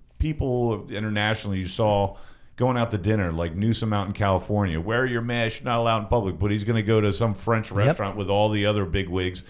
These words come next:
Speaker 1: not wearing masks. You see him
Speaker 2: Yep.
Speaker 1: at baseball, look at Fauci with his mask down at a baseball game. They're all a bunch of hypocrites. The, all that, we, this is a whole nother conversation. We're getting off the rails here, but I think it's just,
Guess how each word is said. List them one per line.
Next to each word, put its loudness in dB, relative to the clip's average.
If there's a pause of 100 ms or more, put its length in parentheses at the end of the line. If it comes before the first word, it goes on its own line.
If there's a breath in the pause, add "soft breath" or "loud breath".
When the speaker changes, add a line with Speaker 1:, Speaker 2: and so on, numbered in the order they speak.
(220 soft breath)
Speaker 1:
not 0
wearing 4
masks. -2
You -6
see -6
him 0
Speaker 2:
Yep. 4
Speaker 1:
at -6
baseball, -2
look -6
at -6
Fauci -6 (200)
with -8
his -8
mask -4
down -4
at -2
a -8
baseball -4
game. -4 (400 soft breath)
They're 2
all 4
a 2
bunch 0
of 4
hypocrites. -2 (420 soft breath)
The, 0
all 0
that, -2 (400 soft breath)
we, -4
this -6
is -2
a -4
whole -6
nother -6
conversation. -10
We're -10
getting -6
off -10
the -12
rails -4
here, -10
but -10
I -4
think -8
it's -10
just, -18